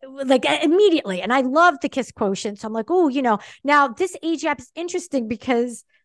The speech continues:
there's a big age gap, but the age gap is between a twenty-two-year-old and a thirty-three-year-old,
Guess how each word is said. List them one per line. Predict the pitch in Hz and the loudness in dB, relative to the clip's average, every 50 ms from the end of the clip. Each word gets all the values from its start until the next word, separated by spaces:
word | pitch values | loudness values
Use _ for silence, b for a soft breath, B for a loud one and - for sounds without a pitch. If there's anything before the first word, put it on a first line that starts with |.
| _ _ _ _ _ | _ _ _ _ _
there's | - 285 277 240 | 0 0 2 2
a | 240 247 | 0 -2
big | 196 - 359 415 403 320 - | -2 0 0 0 0 0 0
age | 320 349 359 349 320 | 0 0 0 0 0
gap, | - 302 254 233 - - - | 0 0 0 0 -2 -4 -4
but | 277 269 269 _ _ _ | -4 -4 -4 _ _ _
the | - 269 269 320 381 | -6 -2 0 0 0
age | 427 415 - | 0 0 0
gap | 359 311 302 302 294 | 0 0 0 -2 -4
is | 254 | -6
between | - - - - - 262 | -6 -8 -10 -8 -6 -4
a | 247 | -4
twenty-two-year-old | 240 - - - 294 302 294 262 - - 294 269 269 269 254 247 | -4 -4 -4 -6 -4 -4 -4 -4 -4 -4 -2 0 0 0 0 0
and | 240 220 | 0 -2
a | 220 | -2
thirty-three-year-old, | 196 - 285 311 302 285 269 226 214 202 175 170 151 139 139 170 | -2 0 0 2 2 2 0 0 0 0 0 0 -2 -4 -8 -12